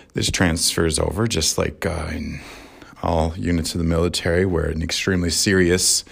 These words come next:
terminology would be used to, let's just say, indicate that which is much more hilarious. For example, in the barracks, where my dad went, and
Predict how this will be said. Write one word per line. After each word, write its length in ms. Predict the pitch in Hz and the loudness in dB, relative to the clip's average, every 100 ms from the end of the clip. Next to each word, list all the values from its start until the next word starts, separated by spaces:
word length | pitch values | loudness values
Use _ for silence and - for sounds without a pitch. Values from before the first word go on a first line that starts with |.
| - - - | -18 -14 0
terminology 680 | 123 113 92 87 90 92 | 4 6 6 4 4 4
would 100 | 101 | 4
be 80 | 95 | 2
used 460 | 85 87 87 87 - | 2 2 2 2 -2
to, 400 | - 90 82 80 - - - - - - - - - - - - _ _ _ | 0 2 2 0 -8 -20 -20 -20 -20 -20 -20 -20 -20 -20 -20 -20 _ _ _
let's 320 | 104 104 101 | 4 6 6
just 220 | - 95 - | 4 2 4
say, 480 | 101 90 87 90 - - - _ _ _ _ _ _ - | 6 6 4 2 -4 -14 -16 _ _ _ _ _ _ 4
indicate 500 | 139 123 - 117 - | 6 6 6 4 6
that 180 | 117 101 | 4 6
which 200 | 104 - | 2 0
is 340 | 98 90 - - - - | 0 0 -2 -4 -12 0
much 320 | 143 151 - | 4 4 4
more 300 | 139 139 113 | 6 8 8
hilarious. 840 | 92 95 85 117 87 78 104 - - - - - - - - - | 4 0 4 6 6 2 2 0 -4 -10 -16 -20 -20 -20 -20 -20
For 200 | - 147 | 2 4
example, 480 | 120 117 117 117 - - - - - - - | 6 4 2 0 -6 -12 -20 -20 -16 -16 0
in 80 | 120 | 4
the 60 | |
barracks, 640 | 101 127 87 - - - - - - - | 6 4 2 -2 -2 -2 -4 -6 -6 -4
where 100 | - | -4
my 100 | 98 | -2
dad 240 | 90 98 92 | 0 0 0
went, 400 | 92 98 - - | 0 -2 -4 -2
and 420 | 101 95 92 95 | -2 -2 -4 -8